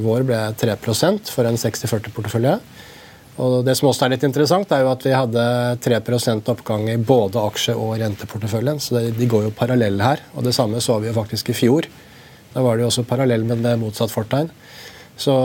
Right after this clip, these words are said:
noen mener jo at seksti førti-porteføljen var litt død etter, etter fjoråret, men, eh, og vi ser jo faktisk det samme i år da, at det er, er parallellitet, men, eh, men det er jo fordi at, eh,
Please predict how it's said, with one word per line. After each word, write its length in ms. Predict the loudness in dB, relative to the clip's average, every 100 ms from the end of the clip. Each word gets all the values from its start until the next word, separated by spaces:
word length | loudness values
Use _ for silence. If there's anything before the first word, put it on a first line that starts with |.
| 2 0 0 0
noen 240 | 2 4
mener 200 | 4 2
jo 80 | 0
at 80 | 0
seksti 280 | -2 -2 -2
førti-porteføljen 720 | -2 -2 -2 0 0 0 2
var 160 | 2 2
litt 160 | 2 2
død 200 | 4 2
etter, 280 | 0 0 0 2 0 0
etter 240 | -2 -2 -2 0
fjoråret, 420 | 2 2 2 0
men, 200 | 0 0
eh, 400 | 0 0 -2 -2
og 80 | 0
vi 80 | 2
ser 160 | 2 2
jo 60 | 2
faktisk 300 | 0 0 0
det 60 |
samme 280 | 2 0 0
i 60 | 2
år 120 | 2 2
da, 60 | 0
at 120 | -2 -2
det 80 | -2
er, 200 | -2 -4 -8 -8
er 80 |
parallellitet, 640 | -4 -2 -2 -2 0 0 0 0
men, 160 | 2
eh, 220 | 2 0 -2 -10 -20 -20 -20 -4
men 160 | 2 2
det 60 |
er 80 | 2
jo 60 | 2
fordi 180 | 4 2
at, 200 | 2 0
eh, 240 | 0 0